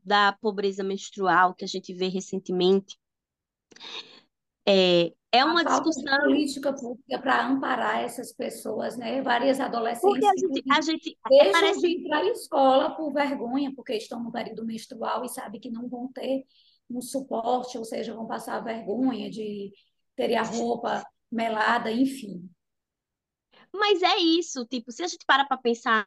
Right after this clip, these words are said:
Speaker 1: o pessoal fala: "Ah, mas vai... por que que não tem absorvente nos banheiros públicos, nos fóruns?" Né? Quem nunca teve uma urgência de uma menstruação inesperada? A gente fica perguntando às mulheres estranhas, aleatórias: "Ei, com licença."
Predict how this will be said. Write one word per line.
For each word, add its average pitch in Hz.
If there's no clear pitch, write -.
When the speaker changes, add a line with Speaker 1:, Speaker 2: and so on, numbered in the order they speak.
Speaker 1:
o -
pessoal 294
fala: 415
"Ah, -
mas 330
vai... 320
por 381
que 370
que 392
não 359
tem 285
absorvente 226
nos 202
banheiros 202
públicos, 175
nos -
fóruns?" 160
Né? 202
Quem 370
nunca 349
teve 285
uma 269
urgência 220
de 226
uma 240
menstruação 240
inesperada? 214
A 262
gente 302
fica 339
perguntando 311
às 311
mulheres 302
estranhas, 285
aleatórias: 254
"Ei, 277
com 262
licença." 269